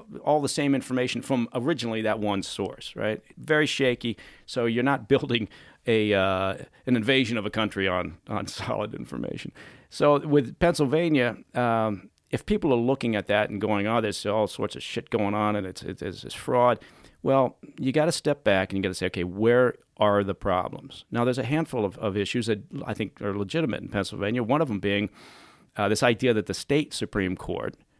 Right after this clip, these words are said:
uh, circumvented what the legislative branch in Pennsylvania said about, uh, ballots and when you can count the ballots up until what time, uh, the postmarking on the ballots. And, and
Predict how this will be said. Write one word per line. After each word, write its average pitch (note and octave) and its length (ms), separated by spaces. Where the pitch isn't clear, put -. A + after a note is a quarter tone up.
uh, F#2+ 360
circumvented G#2+ 800
what B2+ 140
the A#2+ 80
legislative A#2 640
branch F#2+ 300
in F2 80
Pennsylvania F#2 640
said F#2 360
about, F#2+ 480
uh, F#2 380
ballots A#2 800
and G2+ 140
when G2+ 140
you G2 80
can F#2 300
count G#2+ 340
the - 80
ballots F2 360
up F#2 140
until F2 300
what F2+ 180
time, A2+ 480
uh, F2+ 280
the E2+ 120
postmarking G#2 720
on F#2+ 140
the F2 60
ballots. F#2 500
And, F#2 100
and A2+ 460